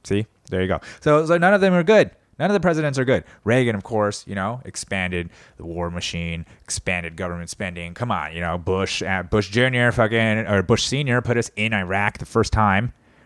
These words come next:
right? Iraq, the guy, Iraq, which during the eighties, we had actually funded Saddam Hussein to fight the Iranians, the Iranians, who we were pissed at because of the hostage crisis.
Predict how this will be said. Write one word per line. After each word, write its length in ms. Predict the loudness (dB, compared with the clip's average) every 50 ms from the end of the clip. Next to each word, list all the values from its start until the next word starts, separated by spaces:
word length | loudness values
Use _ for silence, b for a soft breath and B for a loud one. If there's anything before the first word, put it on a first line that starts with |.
| b
right? 260 | b 2 2 2 0 0
Iraq, 280 | 0 0 0 0 0
the 60 | -2
guy, 440 | 0 2 4 4 6 4 4 2 2 B B B B B B B B B B
Iraq, 560 | -2 0 2 4 4 4 4 2 0 -6 -20 _ _ _ _ _ _ _ -2
which 220 | -2 -2 -2 -2
during 220 | -2 0 2 2
the 60 | 2 2
eighties, 500 | 2 2 4 4 4 2 2 0 -4 -10 _ -6
we 260 | -2 0 2 4 4
had 100 | 4 4
actually 440 | 4 2 0 0 -2 -2 0 0 -2
funded 380 | -2 0 0 2 2 2 2 2
Saddam 280 | 2 2 2 2 2
Hussein 280 | 2 0 0 -2 -2 -2
to 60 | -4
fight 320 | -4 -2 0 0 0 0
the 140 | -2 -4 -2
Iranians, 720 | 0 0 2 2 0 0 -2 -4 -6 -6 -8 -12 -14 -14 _ _ _ _ _ _ _
the 100 | -4 -2
Iranians, 640 | 0 2 4 4 4 2 2 0 0 0 -2 -4 -6 -10 _
who 140 | -2 0 2
we 80 | 2 2
were 100 | 0 0
pissed 280 | -2 -2 -2 0 0
at 300 | 0 2 2 0 -2 -6 _ _ _
because 400 | -8 -6 -2 0 0 0 -2 -2
of 160 | -6 -8 -8
the 60 | -8 -6
hostage 500 | -2 0 0 2 0 0 -4 -6 -6 -4
crisis. 520 | -4 -2 -2 -2 -4 -4 -4 -4 -6 -6